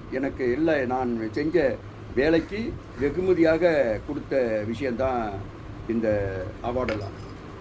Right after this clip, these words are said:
இப்ப லேட்டஸ்டா டாக்டர் கல்யாண சுந்தரம் ஆச்சாரியா, ஆ, விருது கொடுத்துருக்காங்க. ஜோதிடர் ரத்னா, முனைவர், ஜோதிடவியல் துறையில ஜோதிட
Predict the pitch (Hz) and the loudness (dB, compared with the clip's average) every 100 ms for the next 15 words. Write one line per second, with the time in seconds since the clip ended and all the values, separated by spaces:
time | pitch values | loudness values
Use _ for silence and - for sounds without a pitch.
0 | - - - - - - - - - 139 | -12 -10 -10 -10 -10 -10 -10 -8 0 2
1 | 165 151 175 180 - 196 190 147 113 101 | 6 6 4 2 4 6 6 6 2 -4
2 | - - - 190 - 196 - 175 220 220 | -6 -4 2 2 4 0 2 4 4 4
3 | 180 165 151 123 - 160 180 170 165 202 | 0 0 0 -2 -4 0 4 4 6 4
4 | - - - - - - - - - - | 2 -6 -12 -10 -12 -12 -14 -14 -14 -14
5 | - - - - - - - - - - | -14 -14 -14 -14 -12 -12 -12 -12 -12 -12
6 | - - - - - - - - 131 120 | -12 -10 -10 -10 -12 -12 -8 -2 0 2
7 | 104 101 - - - - - 170 240 226 | -2 -6 -10 -10 -10 -10 2 4 6 2
8 | 160 139 131 107 107 202 240 226 214 156 | -2 -2 -2 -2 4 6 8 4 2 0
9 | 202 180 98 - 147 196 226 180 - - | 0 0 0 -6 0 2 4 2 0 -12
10 | - - - - - - - - - - | -12 -12 -12 -14 -14 -14 -14 -14 -12 -10
11 | - - - - - - - - 127 196 | -10 -8 -10 -12 -14 -12 -12 -10 8 8
12 | 262 269 247 214 208 190 175 180 175 247 | 8 6 4 4 0 2 6 8 8 6
13 | 220 135 110 - 196 214 220 | 6 2 -2 2 4 4 4